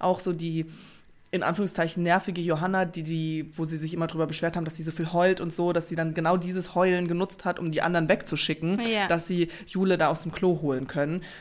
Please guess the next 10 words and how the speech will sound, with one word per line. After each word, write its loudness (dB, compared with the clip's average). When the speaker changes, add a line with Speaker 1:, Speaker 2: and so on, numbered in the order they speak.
Speaker 1:
und -2
sich -4
um -2
sie -4
z-, -12
zu -6
kümmern 0
und -6
so. -2
Und -2